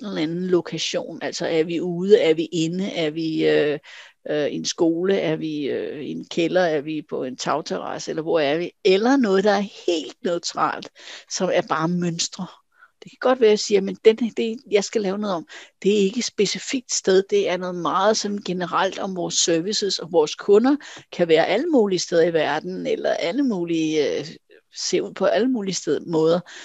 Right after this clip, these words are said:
så vi vil ikke sådan låse os fast på noget bestemt, så der er nogen, der siger, "Det kan de ikke genkende." Men nu tager jeg locations, for at du også kan se det. Og her er så igen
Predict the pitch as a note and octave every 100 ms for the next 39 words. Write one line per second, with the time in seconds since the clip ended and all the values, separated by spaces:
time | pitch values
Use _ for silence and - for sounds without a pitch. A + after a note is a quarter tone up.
0 | - - - G3 F3+ F3 F3 G3 G3 A3
1 | - F#3 F3+ E3+ D#3+ D#3+ - D#3 D#3 -
2 | - F#3 C#3+ D#3+ D#3+ - C#3+ - - E3+
3 | D#3+ D#3+ C#3 D#3 E3+ - - D3 - E3
4 | F#3 - - - - - - - _ -
5 | - - - F3 G3 G3+ A3+ G#3 A3 G3
6 | - E3+ D#3+ - G3 - D#3 D#3+ C#3+ -
7 | - F#3 - - - D3 - _ - -
8 | - - - F3 G#3+ C#4+ B3 F#3+ F3+ F#3+
9 | F3+ B3+ D4